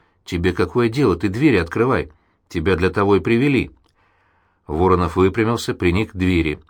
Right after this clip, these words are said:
Потом резко повернул массивную железную скобу, висящую на двери. Постоял, прислушиваясь.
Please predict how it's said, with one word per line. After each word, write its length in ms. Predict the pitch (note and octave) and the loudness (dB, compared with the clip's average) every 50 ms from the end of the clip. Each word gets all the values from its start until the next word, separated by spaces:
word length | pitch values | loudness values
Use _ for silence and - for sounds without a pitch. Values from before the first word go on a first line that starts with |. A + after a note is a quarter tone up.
| _ _ _ _ _ _ _ | _ _ _ _ _ _ _
Потом 280 | - D#2 D2+ A2+ G#2+ G2+ | -6 -4 -2 0 0 2
резко 300 | G#2+ G2+ - - G#2+ F#2 | 2 0 0 0 -4 -2
повернул 520 | - F#2+ F#2+ F#2+ G2+ G#2+ G#2+ G#2 G2 - _ _ _ _ _ _ _ - | 0 2 2 2 2 0 -2 -2 -4 -10 _ _ _ _ _ _ _ -4
массивную 540 | F2+ G2+ A2 A2 - - A#2+ G#2+ F#2+ G2 F#2 | -2 -2 0 -2 -2 0 0 0 2 0 0
железную 420 | E2 G#2 G#2+ G2+ F2 F#2 G2+ G2 | 0 2 2 2 2 2 0 -2
скобу, 500 | F2 - - A2+ A2 G#2+ C3+ D3+ C#3+ - _ _ _ _ _ - | -2 0 0 0 2 2 0 -2 -2 -4 _ _ _ _ _ -4
висящую 540 | - B2 A#2+ - D#3 C#3 A#2 - - C3 B2 | -4 -4 -2 0 0 0 0 0 -2 -2 -2
на 80 | C3+ | -2
двери. 360 | A2+ B2+ C#3+ C3+ G2 D2 B1 - _ _ _ _ _ _ _ _ _ | -2 0 -2 0 0 -2 -4 -8 _ _ _ _ _ _ _ _ _
Постоял, 560 | - F2+ F#2 - - - C3+ A#2 G2 F#2 E2+ | -4 -4 -2 -4 -4 -4 -2 0 0 0 0
прислушиваясь. 800 | E2+ F2+ F2+ E2 - F#2+ F2 E2 - - E2 E2+ D#2+ D#2 D#2 - | 0 -2 -2 -2 0 -2 -2 -2 -2 -2 0 0 0 0 -2 -6